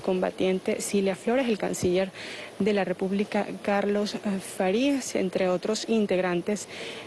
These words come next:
del, eh, gabinete ejecutivo. Recordemos que Venezuela y Siria han sido víctimas de múltiples ataques y la imposición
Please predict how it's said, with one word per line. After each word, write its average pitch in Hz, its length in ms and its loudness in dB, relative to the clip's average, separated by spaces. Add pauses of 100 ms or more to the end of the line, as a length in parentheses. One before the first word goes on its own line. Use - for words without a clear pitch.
(120)
del, 196 460 2
eh, 196 240 2
gabinete 185 640 2
ejecutivo. 180 720 2
Recordemos 175 500 0
que - 100 0
Venezuela 196 520 2
y 247 60 -2
Siria 226 380 2 (560)
han 220 120 2
sido 285 240 4
víctimas 240 560 0
de 214 80 0
múltiples 202 800 0
ataques 208 640 0
y - 40 2
la 202 80 4
imposición 180 560 -2